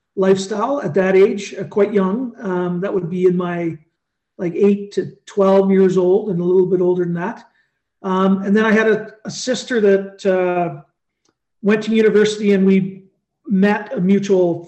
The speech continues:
friend of hers who was a bull rider out of, uh, Vegreville, uh, a gentleman by the na-, name of Greg Peranich, who's still around, still a good friend of mine. And he, you know, he was on the secondary bull circuit,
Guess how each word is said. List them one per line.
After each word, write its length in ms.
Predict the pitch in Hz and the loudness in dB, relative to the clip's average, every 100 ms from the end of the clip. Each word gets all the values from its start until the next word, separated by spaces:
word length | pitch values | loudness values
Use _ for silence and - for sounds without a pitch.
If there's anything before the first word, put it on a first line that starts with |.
| - | -6
friend 260 | 208 202 196 | 0 0 0
of 80 | |
hers 640 | 151 180 175 165 147 - _ _ _ _ | -2 -2 0 -4 -8 -16 _ _ _ _
who 120 | - | 0
was 160 | 196 190 | 2 4
a 60 | 190 | 4
bull 240 | 196 208 | 4 6
rider 500 | 202 175 175 151 170 - | 4 2 -2 -10 -12 -2
out 140 | 185 | 0
of, 280 | 170 147 147 | 0 -2 -2
uh, 320 | 175 175 165 | -2 -2 -2
Vegreville, 680 | 165 196 208 170 165 226 - _ _ _ _ _ - | 0 2 2 0 -4 -6 -10 _ _ _ _ _ -10
uh, 300 | 175 175 175 | -6 -4 -2
a 20 | |
gentleman 360 | 196 190 190 180 | 0 2 2 2
by 160 | 185 | 2
the 100 | 185 | 2
na-, 340 | 180 185 190 226 | 2 -2 -4 -6
name 220 | 190 185 | -4 -4
of 100 | 175 | -6
Greg 320 | 185 190 185 | -4 -4 -4
Peranich, 680 | - 180 180 202 277 - - | -8 -8 -6 -6 -10 -18 -20
who's 480 | 208 147 - - _ _ _ | -16 -14 -16 -18 _ _ _
still 280 | - - 202 | -14 0 2
around, 340 | 190 190 208 220 | 4 2 0 -2
still 220 | - 190 | -2 0
a 40 | |
good 180 | 190 - | 0 -2
friend 200 | 185 180 | -4 -4
of 40 | |
mine. 460 | 170 175 202 226 - 208 | -2 -2 -4 -6 -10 -6
And 560 | 190 190 185 175 147 _ _ _ _ _ _ | -2 -2 -2 -4 -10 _ _ _ _ _ _
he, 200 | 190 240 | -2 -2
you 120 | - | 0
know, 120 | 220 190 | 0 2
he 100 | 220 | 0
was 140 | 202 | 0
on 80 | 196 | 0
the 80 | 180 | -2
secondary 640 | 214 190 185 185 180 175 | -4 -2 0 2 2 0
bull 400 | 180 180 180 160 | 0 2 2 0
circuit, 500 | - - 185 269 - | -6 -4 -4 -6 -12